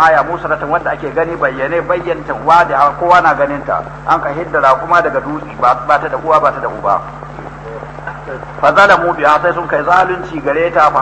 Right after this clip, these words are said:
halaku, fa, fa uhriku, an halaka su. Kun ga wata kuma, wannan raƙuma sai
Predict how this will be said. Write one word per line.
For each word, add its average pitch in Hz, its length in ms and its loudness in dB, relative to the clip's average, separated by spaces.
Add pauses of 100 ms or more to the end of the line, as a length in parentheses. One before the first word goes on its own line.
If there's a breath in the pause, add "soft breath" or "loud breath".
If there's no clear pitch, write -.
halaku, 143 320 -2
fa, 147 320 4
fa 143 160 -2
uhriku, 151 320 0
an 160 100 -2
halaka 110 440 -2
su. - 60 -14 (440)
Kun 185 160 2
ga 185 80 4
wata 170 320 6
kuma, 147 320 0 (120)
wannan 180 280 2
raƙuma 151 440 2
sai 175 120 0